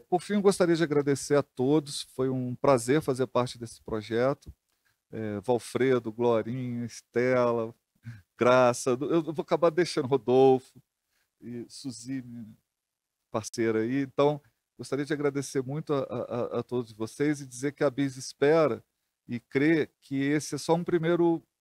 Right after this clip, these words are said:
passo e que nos próximos anos a gente vai desenvolver mais programas de capacitação, mais material.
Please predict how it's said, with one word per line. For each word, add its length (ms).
passo 500
e 80
que 160
nos 180
próximos 520
anos 180
a 40
gente 220
vai 140
desenvolver 500
mais 480
programas 380
de 60
capacitação, 840
mais 400
material. 840